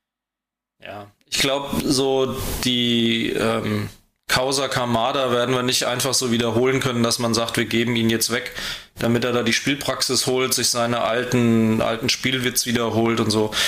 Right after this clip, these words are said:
Weil bevor dieser Todesfall war, wo er ja praktisch von jetzt auf gleich nach dem einen Europa-League-Spiel raus war, ähm, da kam ja nichts mehr, gar nichts. Das war ja ein kompletter Bruch irgendwie.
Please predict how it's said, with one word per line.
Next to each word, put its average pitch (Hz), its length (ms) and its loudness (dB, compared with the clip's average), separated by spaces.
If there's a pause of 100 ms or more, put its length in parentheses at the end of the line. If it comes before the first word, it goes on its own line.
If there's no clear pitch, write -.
(160)
Weil 147 160 0
bevor 151 580 -2
dieser 135 280 0
Todesfall 147 640 0
war, 127 200 2
wo 127 160 2
er 127 60 0
ja 127 80 0
praktisch - 440 -4
von 131 180 -2
jetzt 139 220 -2
auf 139 200 -2
gleich 135 320 0
nach 165 100 -2
dem 123 180 -4
einen 127 280 0
Europa-League-Spiel 127 840 -2
raus 165 360 0
war, 120 280 0 (600)
ähm, 127 600 2 (440)
da 147 160 -10
kam 247 260 0
ja 311 100 4
nichts 302 420 2
mehr, 214 180 2
gar 226 240 -2
nichts. - 240 0
Das - 180 0
war 170 120 2
ja 208 80 2
ein 196 80 -2
kompletter 220 500 0
Bruch 220 500 0
irgendwie. 110 640 0